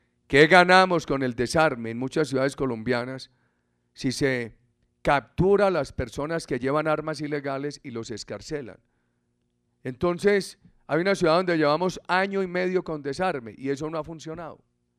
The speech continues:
Y yo hago los consejos de seguridad y pregunto, "¿Pero por qué no ha funcionado el desarme?". Y la respuesta inmediata es,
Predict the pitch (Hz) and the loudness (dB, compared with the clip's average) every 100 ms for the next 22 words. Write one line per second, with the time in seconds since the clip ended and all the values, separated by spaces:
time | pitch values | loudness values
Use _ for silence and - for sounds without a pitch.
0 | - 117 143 160 190 175 170 143 151 170 | -18 0 4 6 4 2 -2 -6 -4 -4
1 | 156 135 123 127 143 147 170 170 175 175 | -6 -8 -8 -2 -2 0 -4 -4 -6 -8
2 | 175 _ _ _ 147 135 131 135 127 156 | -12 _ _ _ -8 -8 -6 -6 -2 -2
3 | 165 165 165 147 143 165 147 123 175 156 | 0 -2 -6 -8 -6 -6 -8 -10 -10 -10
4 | 113 87 _ _ 135 131 131 127 - 139 | -16 -20 _ _ -8 -4 -4 -6 -4 -6
5 | 131 156 139 123 127 127 143 143 143 - | -4 -6 -6 -6 -8 -8 -10 -10 -14 -20